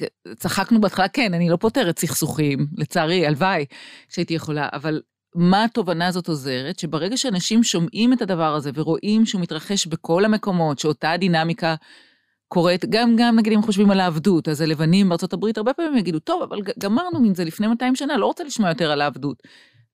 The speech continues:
והשחורים יגידו, "כן, אבל אנחנו, ה-, סבא של, סבא שלי עבד בחינם, ועכשיו אין לי את הכסף הזה שאתה, יש לך אותו." אז אם יש פערים, הם כן קשורים לשם, אז אי אפשר לנתק את העבר,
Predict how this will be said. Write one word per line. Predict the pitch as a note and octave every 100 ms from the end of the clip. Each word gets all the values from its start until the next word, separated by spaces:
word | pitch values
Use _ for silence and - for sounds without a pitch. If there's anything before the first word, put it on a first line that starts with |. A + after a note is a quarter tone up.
| -
והשחורים | C#3 D#3 D#3 D3+ - F3 G#3 A3+ A3 A3 G3+
יגידו, | F#3 F3 G3+ F3+
"כן, | - B3+ F#3+ D3+
אבל | C#3+ D3+
אנחנו, | D3+ F3 F3 F#3
ה-, | E3+ - D#3 D3+ C#3 - - -
סבא | - F#3+ F#3+
של, | F#3 F3 D#3
סבא | D3+ F#3
שלי | F3+ E3
עבד | D3 E3+ E3
בחינם, | F#3 F#3 G3+ C4+ B3+
ועכשיו | E3+ - F3 E3 -
אין | F#3
לי |
את | G3
הכסף | E3+ A3+ B3 A#3+
הזה | D3+
שאתה, | D3 D3+ - E3+ D#3
יש | A#3 -
לך | -
אותו." | D3+ - B2 - _ _ _ _ -
אז | C#3+ C3 - -
אם | F3
יש | F3+ E3+
פערים, | F3 D#3 G3+ G3
הם | E3+
כן | A3+ B3+
קשורים | C4 G#3 F3
לשם, | D3+ - C3 B2+
אז | B2
אי | A3
אפשר | B3 - F3
לנתק | D#3 D#3 E3 D#3
את | -
העבר, | C3+ D3 C#3